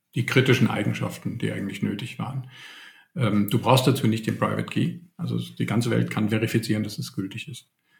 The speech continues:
Ähm, das sind die Dinger, die von den Cypherpunks entwickelt wurden und auf der Basis ist dann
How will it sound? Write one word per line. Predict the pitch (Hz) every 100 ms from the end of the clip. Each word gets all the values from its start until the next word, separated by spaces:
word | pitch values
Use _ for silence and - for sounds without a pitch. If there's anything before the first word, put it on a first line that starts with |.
| _ _ _ -
Ähm, | 110 101 101 104 -
das | -
sind | 139 120
die |
Dinger, | 113 127 120
die | 113
von | 110 110
den | 104
Cypherpunks | 104 110 110 110 101 -
entwickelt | 98 117 117 123
wurden | 113 117 117 113
und | - 110 104 - _ _ -
auf | 113 110 - -
der | 117 117
Basis | 113 - - 113 135 139 131 165
ist | -
dann | 120 110 107